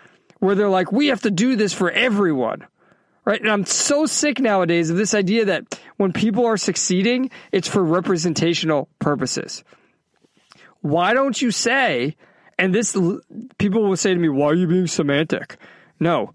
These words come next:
this is not semantic. This is not pedantic. Why don't you say, "I'm doing this because I want to, and I hope others can draw inspiration from it"?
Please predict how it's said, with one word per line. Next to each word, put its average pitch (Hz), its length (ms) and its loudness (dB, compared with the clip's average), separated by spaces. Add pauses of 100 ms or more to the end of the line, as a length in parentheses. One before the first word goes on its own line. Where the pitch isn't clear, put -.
(100)
this 139 200 -4
is 139 100 -2
not 147 240 0
semantic. 180 480 0
This 147 180 -4
is 131 120 -2
not 139 240 -2
pedantic. 180 540 -2 (340)
Why 175 160 2
don't 247 200 0
you 233 80 0
say, 226 240 0
"I'm 160 200 0
doing 185 320 0
this 214 140 -2
because 185 340 -2
I 175 80 2
want 190 340 0
to, 147 260 0 (220)
and 180 100 2
I 165 120 2
hope 233 420 -2
others 190 380 0
can 175 160 -2
draw 170 400 0
inspiration 165 760 0
from 127 260 -4
it"? - 120 -12